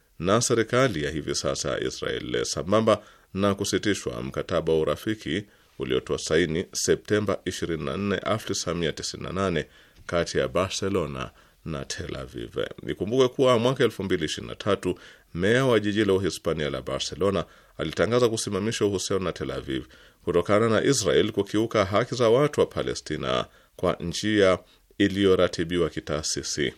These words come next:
Alitangaza uamuzi huo katika barua yake kwa waziri mkuu wa utawala haramu wa Israel, Benjamin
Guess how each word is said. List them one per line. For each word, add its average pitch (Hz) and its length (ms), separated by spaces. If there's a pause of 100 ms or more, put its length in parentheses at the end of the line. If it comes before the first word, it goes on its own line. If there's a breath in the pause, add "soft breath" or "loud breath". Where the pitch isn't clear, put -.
(460 soft breath)
Alitangaza 78 600
uamuzi 73 360
huo 113 280
katika 95 300
barua 98 360
yake 120 300
kwa - 200
waziri 76 300
mkuu 87 400
wa 92 80
utawala 80 380
haramu 80 360
wa 80 80
Israel, 60 640 (520 soft breath)
Benjamin 64 800